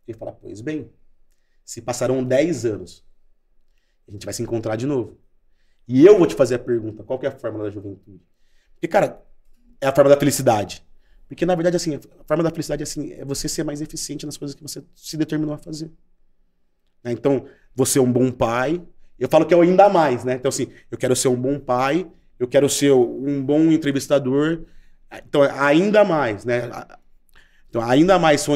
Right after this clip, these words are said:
ser um bom entrevistador, ainda mais ser um cara culto, ainda mais ser um bom marido, ainda mais. Só que, cara, como que eu vou fazer isso? Melhorando todas as minhas vertentes. Que, aí eu volto pro meu bordão, ser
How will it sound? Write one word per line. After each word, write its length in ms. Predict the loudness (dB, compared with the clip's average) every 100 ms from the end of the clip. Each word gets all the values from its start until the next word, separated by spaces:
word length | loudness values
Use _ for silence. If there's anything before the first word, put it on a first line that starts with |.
| 0
ser 140 | 0
um 100 | 0
bom 120 | 2 0
entrevistador, 680 | -2 -6 -4 -2 0 -2 -2
ainda 360 | -2 0 2
mais 260 | 4 4 2
ser 100 | 0
um 60 | 0
cara 200 | 2 2
culto, 440 | 0 -4 -4 -8 -18 -8
ainda 220 | 0 2 4
mais 200 | 2 2
ser 100 | 2
um 120 | 2
bom 180 | 2 4
marido, 480 | 4 2 -2 -6 -2
ainda 380 | 0 2 2 2
mais. 300 | 4 0 -2 -14 -20 _ _ _ _ _ _
Só 100 | _
que, 60 | -10
cara, 160 | -6 -4
como 180 | -4
que 60 | -4
eu 40 |
vou 80 | -4
fazer 240 | -6 -8 -8
isso? 220 | -10 -16 _ _ _ -14
Melhorando 440 | -4 0 0 -2
todas 460 | -4 0 4 4 4
as 180 | 2 2
minhas 260 | 0 0
vertentes. 640 | 0 -2 -4 -10 -12 -14 -20 _ _ _ _ _ _
Que, 160 | -20 -20 _ _
aí 220 | -12 -8 -8 -10 -14
eu 180 | -10 -6
volto 260 | -4 -4
pro 100 | -4
meu 120 | -4
bordão, 260 | -2 -2 -2
ser 160 | -8